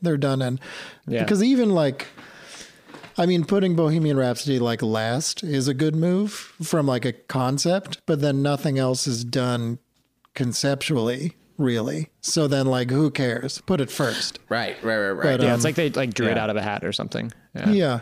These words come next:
Speaker 4: That's true. That's a good point, you know? I, d-, I do like Death on Two Legs as
Speaker 1: It's
Speaker 4: the opener,
Speaker 1: awesome.
Speaker 4: but
Speaker 1: It's
Speaker 4: I,
Speaker 1: a
Speaker 4: I
Speaker 1: really
Speaker 4: guess
Speaker 1: good
Speaker 4: I, I see
Speaker 1: opener.
Speaker 4: your point.
Speaker 1: But all, yeah, Good Company is so strange. There's just, like, a British fixation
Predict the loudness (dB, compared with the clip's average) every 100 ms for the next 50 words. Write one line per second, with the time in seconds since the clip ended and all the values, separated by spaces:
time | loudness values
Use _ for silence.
0 | -4 -4 -4 -4 -8 -4 0 2 2 2
1 | 0 -2 -2 -2 -2 0 0 -2 -2 -2
2 | 0 0 -2 -6 -20 -20 -20 _ _ _
3 | -4 -2 -2 -2 0 0 0 0 -2 0
4 | -2 -2 -2 -2 0 0 2 2 2 2
5 | 0 0 0 2 4 4 4 4 2 2
6 | 0 -2 -4 -6 -6 -10 -10 -14 _ -6
7 | 0 4 4 4 4 2 2 0 2 0
8 | 0 2 2 0 0 0 0 -2 0 0
9 | 2 0 0 -2 -4 -6 -10 _ _ 0
10 | 0 2 0 2 0 2 0 0 0 2
11 | 2 0 -2 -8 -6 -4 -4 -2 0 0
12 | 0 0 2 0